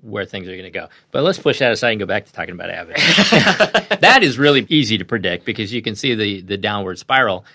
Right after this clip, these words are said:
and there's no hope out of it. The current C E O is selling the whole, "Oh, we're gonna be the platform. Everybody's gonna, you know, go through our marketplace to buy and sell media and whatnot." Okay, now,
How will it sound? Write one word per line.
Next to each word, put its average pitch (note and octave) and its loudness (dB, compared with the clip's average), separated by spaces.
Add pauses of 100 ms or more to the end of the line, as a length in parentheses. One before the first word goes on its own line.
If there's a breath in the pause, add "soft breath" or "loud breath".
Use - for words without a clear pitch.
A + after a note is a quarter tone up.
(160 soft breath)
and G2+ -4
there's G#2+ 0
no A#2 -4
hope A2 -2
out C3 2
of F#2+ -6
it. G2 -4 (380 soft breath)
The G2 -8
current A#2+ -4
C A2 -8
E A#2+ -2
O A2+ -4
is G2+ -8
selling G#2+ -4
the G2 -10
whole, G#2+ -8
"Oh, G3+ -2
we're C#3+ -4
gonna D3 -4
be C#3+ -4
the B2+ -4
platform. B2+ -4
Everybody's A#2 -6
gonna, A#2 -2 (160)
you A#2+ -4
know, G#2 -4
go A#2 0
through C3+ -4
our C3 4
marketplace A#2+ -4
to G2+ -6
buy G#2+ -4
and A2+ -6
sell B2+ -6
media A2+ -6
and F2+ -16
whatnot." F#2+ -12 (640 soft breath)
Okay, D3 0
now, C#3+ 0